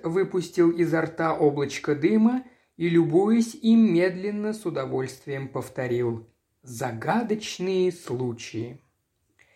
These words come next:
С чувством исполненного долга он посмотрел по сторонам. Широкие чёрные балки, пересекающие потолок комнаты, и добротная старинная мебель –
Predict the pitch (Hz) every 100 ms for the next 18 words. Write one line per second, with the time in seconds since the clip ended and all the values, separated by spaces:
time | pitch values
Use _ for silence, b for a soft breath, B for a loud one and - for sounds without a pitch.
0 | b b b - - 302 294 240 220 214
1 | 233 220 202 190 185 175 262 294 220 170
2 | 202 233 - - 151 147 156 160 151 -
3 | 143 143 131 120 113 - _ _ _ -
4 | - 302 330 - 170 151 151 139 139 131
5 | 123 120 117 117 160 208 - 220 220 214
6 | 220 - 220 220 196 190 185 - 202 196
7 | 185 175 185 190 190 B B B - 196
8 | 190 - 156 175 170 190 175 160 156 -
9 | 156 151 151 147 147 147 202 254 170 127